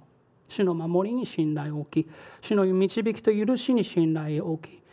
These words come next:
そして主の誠実さに信頼を置いて歩んでいくことです。ここに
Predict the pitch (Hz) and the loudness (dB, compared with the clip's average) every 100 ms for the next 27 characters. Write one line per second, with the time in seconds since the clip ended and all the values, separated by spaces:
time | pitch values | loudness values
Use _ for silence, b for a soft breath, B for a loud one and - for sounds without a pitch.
0 | b b - 170 156 - 170 151 170 170 | b b -8 -6 -4 0 0 2 2 2
1 | 165 165 - 180 208 233 - _ - - | 2 -2 -4 -2 -2 -6 -12 _ -20 -4
2 | 165 160 156 160 156 156 151 214 208 - | -2 0 -2 -6 -6 -6 -6 -8 -8 -8
3 | 160 151 147 156 208 - _ 165 - - | -6 -4 -4 -6 -6 -10 _ -12 -12 -10
4 | 147 160 160 - - B B - 190 - | -6 -4 -6 -8 -18 B B -2 -2 2
5 | 247 285 | 0 0